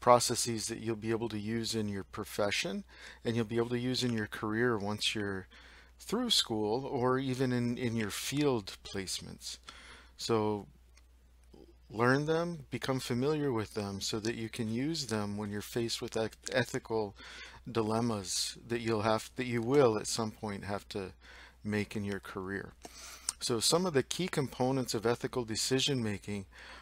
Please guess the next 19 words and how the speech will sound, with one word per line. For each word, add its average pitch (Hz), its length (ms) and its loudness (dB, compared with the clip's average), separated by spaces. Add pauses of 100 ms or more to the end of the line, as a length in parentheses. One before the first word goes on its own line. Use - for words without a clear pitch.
are 123 220 8
first - 560 0
to 165 80 2
develop 127 480 4
social 139 420 0
work 147 220 -2
values-based 147 920 2
instincts 156 840 -2 (360)
and 123 140 2
critical 151 400 2
thinking 147 460 0
competencies 110 760 0
to 117 120 0
identify 117 640 4
ethical 110 420 -2
problems 101 520 0
and 101 120 -2
ethical 98 360 -6
dilemmas. 95 500 -10